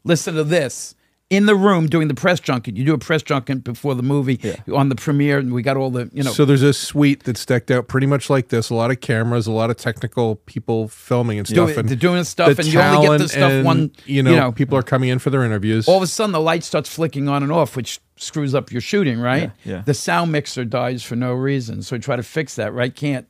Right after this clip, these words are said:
Speaker 2: Yeah.
Speaker 1: fix it again, dies. The cameras get corrupted, the digital discs. So we know what's going on because we hear voices coming out of the couch.
Speaker 2: Sheesh.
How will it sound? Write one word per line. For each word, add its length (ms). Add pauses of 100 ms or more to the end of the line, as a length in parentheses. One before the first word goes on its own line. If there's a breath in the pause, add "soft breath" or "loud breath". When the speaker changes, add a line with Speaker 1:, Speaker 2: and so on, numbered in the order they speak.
(120)
Speaker 2:
Yeah. 200
Speaker 1:
fix 260
it 60
again, 340
dies. 340 (540 soft breath)
The 280
cameras 720 (220)
get 180
corrupted, 560
the 80
digital 360
discs. 500 (240 soft breath)
So 380 (200 soft breath)
we 200
know 180
what's 220
going 320
on 220
because 220
we 120
hear 160
voices 600
coming 360
out 100
of 100
the 80
couch. 680
Speaker 2:
Sheesh. 320